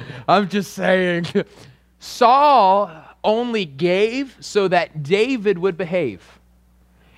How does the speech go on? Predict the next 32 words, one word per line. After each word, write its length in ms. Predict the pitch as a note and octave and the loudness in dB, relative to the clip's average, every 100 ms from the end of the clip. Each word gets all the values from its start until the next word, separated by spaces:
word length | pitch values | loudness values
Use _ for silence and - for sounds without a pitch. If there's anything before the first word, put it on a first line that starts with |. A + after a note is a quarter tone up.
| - | -4
You 140 | G3 | 0
need 120 | E4+ | 2
to 80 | D#4 | 2
recognize 540 | B3+ B3+ F#3+ E3+ D#3 C3+ | 2 2 0 -2 -2 -2
this 220 | D3+ F3+ | -6 -4
in 160 | A#3+ | -2
your 180 | A3+ G#3+ | 0 2
life. 260 | F#3+ C#3+ C3+ | 4 2 0
This 120 | A#3+ | -4
is 80 | A3+ | -4
just 180 | A3+ - | -8 -4
practical. 540 | F3+ D#3+ C3 A#2 F#2 _ _ _ - | -4 -4 -8 -10 -12 _ _ _ -2
Those 360 | D#3+ C#4 E4 | 2 4 2
who 200 | - B3+ | 0 2
are 120 | A#3 D3+ | 4 2
hurting 440 | D#3+ G#3+ C4+ C4 | 2 2 2 -4
you 320 | C4+ D4+ D4+ _ _ - | -6 -6 -8 _ _ 0
may 180 | G3 G3+ | 2 2
actually 560 | G3+ C4+ - D4+ C#4+ | 2 2 0 -2 -2
be 140 | A3 G#3 | -2 -4
trying 360 | - G#3+ G3+ | 0 0 0
to 60 | D#3+ | -2
help 320 | C#3+ G3 F#3+ | 0 0 0
you, 220 | C#3 C3 - | -6 -6 -6
and 120 | F3 | 0
those 280 | G#3 D4 - | 2 2 -2
who 80 | C4+ | -4
seem 260 | - B3+ | -4 -4
to 60 | G#3 | -4
be 160 | F3+ | -6
helping 440 | D#3+ G#3+ A#3 C4+ C4 | -2 0 0 -2 -8
you 240 | C#4+ D4 | -8 -8